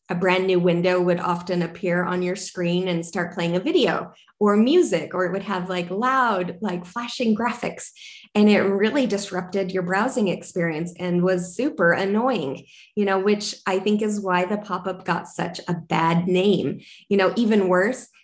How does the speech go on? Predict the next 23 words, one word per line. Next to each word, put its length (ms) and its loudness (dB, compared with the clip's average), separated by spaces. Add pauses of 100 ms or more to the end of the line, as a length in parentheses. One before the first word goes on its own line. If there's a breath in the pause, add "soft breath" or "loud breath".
(120)
they 160 4
would 480 -2
start 260 -4
to 100 -4
multiply 580 0
like 300 -2
bunnies, 420 0
right? 340 -6
They 140 -4
would 180 -4
start 280 -8
to 120 -10
eat 160 0
up 240 -4
your 140 -2
screen 540 0
real 180 2
estate 540 0
and 180 -2
your 80 -4
computer 540 -4
power. 420 -2
And, 300 -4